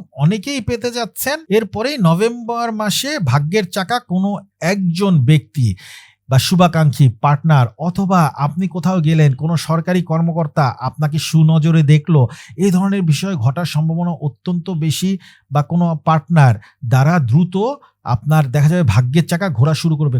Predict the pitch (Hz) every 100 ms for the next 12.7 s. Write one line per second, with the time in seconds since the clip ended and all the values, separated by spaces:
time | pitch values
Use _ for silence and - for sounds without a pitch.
0 | - 240 220 233 202 127 - 170 190 -
1 | - 175 135 143 151 151 156 156 131 156
2 | 147 156 151 151 196 - - - 190 214
3 | - 190 196 190 151 185 262 285 - 175
4 | 175 185 180 151 185 147 143 165 151 147
5 | 156 151 139 131 127 151 139 113 - 139
6 | - 127 139 143 139 127 147 147 139 135
7 | 135 - - 202 190 247 254 247 185 214
8 | 202 190 185 185 143 165 156 - 175 165
9 | - 175 180 165 160 - 165 139 - 156
10 | 160 175 254 262 - 131 123 143 135 113
11 | 110 135 147 214 285 - - _ 156 156
12 | 151 160 - 156 160 175 240